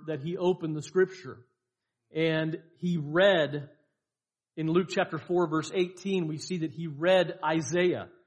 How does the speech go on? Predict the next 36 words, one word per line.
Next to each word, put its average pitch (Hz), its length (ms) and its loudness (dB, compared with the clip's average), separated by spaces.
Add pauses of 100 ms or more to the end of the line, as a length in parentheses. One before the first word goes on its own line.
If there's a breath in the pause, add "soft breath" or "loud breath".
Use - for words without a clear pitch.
(160)
which 180 220 -2
said, 190 180 4
"The 165 80 0
Spirit 240 540 4
of 170 80 2
the 170 60 0
Lord 185 420 6
is 147 100 -2
upon 170 400 -6
me, 107 140 -8 (580)
because 190 260 6
he 220 100 2
has 190 160 6
anointed 190 560 4
me 190 200 2
to 180 120 -8
preach - 500 -6
the 175 100 -2
gospel 185 500 0
to 175 80 -8
the 156 100 -6
poor. 202 480 2 (200 loud breath)
He 214 120 6
hath 208 120 6
sent 247 540 0
me 196 200 0
to 185 140 -2
heal 220 280 -2
the 170 80 0
brokenhearted, 180 720 2
to 151 60 -6
preach 214 260 -4
deliverance 208 520 0
to 175 80 -12
the 170 60 -8
captives, 190 600 -2